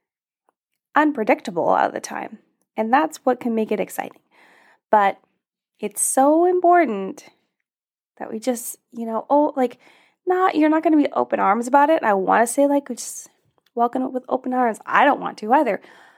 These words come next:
but we need to continue to have faith that we'll be fine. <laughs>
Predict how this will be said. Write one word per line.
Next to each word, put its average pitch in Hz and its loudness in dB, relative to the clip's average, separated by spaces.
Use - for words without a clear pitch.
but - -8
we 220 -4
need 247 0
to 254 0
continue 240 -4
to 208 -8
have 202 0
faith 285 2
that 170 -6
we'll 214 -6
be 269 0
fine. 262 2
<laughs> - -20